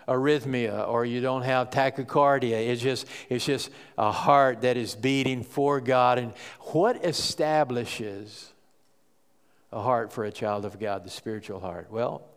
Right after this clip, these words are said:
that's our passage of Scripture this morning. Read along with me, beginning in verse nine of Hebrews chapter thirteen.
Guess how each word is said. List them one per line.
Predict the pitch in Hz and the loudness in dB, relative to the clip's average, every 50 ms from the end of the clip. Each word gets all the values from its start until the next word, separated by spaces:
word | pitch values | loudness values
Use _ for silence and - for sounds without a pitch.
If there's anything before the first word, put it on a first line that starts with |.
| - _ _ - - - - - - - - - _ | -20 _ _ -20 -20 -20 -20 -20 -20 -20 -20 -20 _
that's | - 104 95 120 120 131 127 - | -12 -4 2 2 2 2 4 2
our | 139 123 120 | 2 2 2
passage | - 139 123 127 123 - 123 107 104 | 4 4 4 4 2 -2 -6 -8 -8
of | 107 98 | -8 -10
Scripture | - - 127 117 - - 120 | -4 -4 -4 -4 -4 -6 -4
this | 113 120 117 - - | -4 -4 -4 -6 -6
morning. | 120 120 120 127 131 139 143 139 - - | -4 -2 -2 -2 -2 -2 -6 -8 -10 -6
Read | 117 123 131 131 | -2 -2 0 0
along | 131 127 123 123 120 117 | 2 0 0 0 -2 -2
with | 123 127 123 - | -2 -4 -4 -2
me, | 127 120 | -4 -4
beginning | 110 110 123 131 131 127 | -4 -2 -2 0 0 0
in | 120 113 | -2 -2
verse | 104 123 135 139 139 - - | -2 -2 -2 -2 -2 -4 -2
nine | 123 113 107 104 104 101 101 104 107 104 - - - - - - - - - - | -2 0 0 2 0 0 -2 -4 -8 -10 -12 -20 -20 -20 -20 -20 -20 -20 -18 -8
of | - 98 92 90 | -6 -6 -6 -4
Hebrews | 92 123 123 117 117 120 113 107 - | -4 -4 -4 -2 -2 -2 -4 -4 -4
chapter | - 113 104 104 104 - - 107 107 101 98 - | -4 -2 -2 -2 -4 -4 -6 -8 -8 -8 -10 -10
thirteen. | - 117 107 107 101 - - - 123 113 110 101 98 92 90 92 | -8 -6 -6 -6 -8 -10 -8 -6 -4 -4 -4 -6 -8 -10 -12 -16